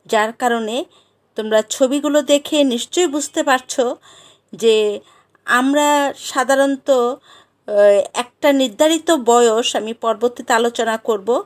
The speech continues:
বয়স পর্যন্ত ছেলেদের এবং মেয়েদের যে পরিবর্তনের ধারাটা থাকে সেটা শারীরিক এবং মানসিক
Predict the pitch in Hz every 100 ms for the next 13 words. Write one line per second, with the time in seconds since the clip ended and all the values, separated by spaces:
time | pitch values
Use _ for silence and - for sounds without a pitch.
0 | _ _ _ - 220 262 262 277 277 262
1 | 262 254 - 277 254 254 247 214 214 233
2 | 226 233 226 226 196 220 - 214 226 285
3 | 294 330 339 294 269 240 233 233 226 -
4 | 202 - 254 415 - - - _ - -
5 | 262 269 269 - 226 240 262 381 392 -
6 | 220 214 214 202 185 190 - -